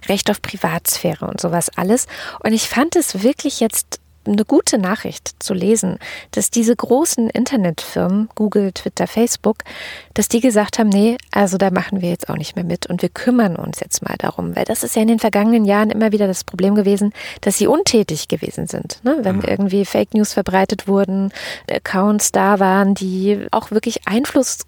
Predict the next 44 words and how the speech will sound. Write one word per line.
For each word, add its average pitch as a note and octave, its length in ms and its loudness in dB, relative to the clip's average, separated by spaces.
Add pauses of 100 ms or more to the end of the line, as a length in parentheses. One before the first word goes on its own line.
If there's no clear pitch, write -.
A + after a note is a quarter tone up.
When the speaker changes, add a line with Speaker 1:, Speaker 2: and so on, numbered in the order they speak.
Speaker 1:
zu - 140 -2
nehmen G3+ 280 4
versucht G3 320 0
haben G3+ 120 0
auf - 220 -6
Wahlkämpfe. G#3 760 2 (540)
Wir G3+ 160 2
haben G#3+ 100 2
das G3 160 0
in G#3+ 160 0 (200)
Großbritannien G#3 720 2
gesehen G3 280 2
beim G3+ 160 2
Brexit, - 560 -4
wir F#3 140 2
haben F#3+ 140 0
das F#3+ 160 -2
in F#3+ 100 0
den F#3+ 80 2
U G3+ 120 0
S G3 220 2
A F3+ 160 2
gesehen, F#3 300 0
als G3 160 2
Donald G3 280 2
Trump F3+ 320 -2
gewählt F3+ 440 0
wurde, F#3+ 280 2 (420)
dass - 160 -2
da G#3 100 4
ja G3+ 200 4
wirklich - 400 0 (160)
im G#3+ 120 2
Hintergrund G#3+ 840 2 (160)
organisiert G3+ 840 2
wurde, - 240 0
dass - 240 -2
Menschen F#3 360 0
über F#3 220 0
die F#3 280 -6
sozialen F3+ 460 0
Medien F#3 260 4
beeinflusst F3+ 500 0
werden. F#3+ 220 2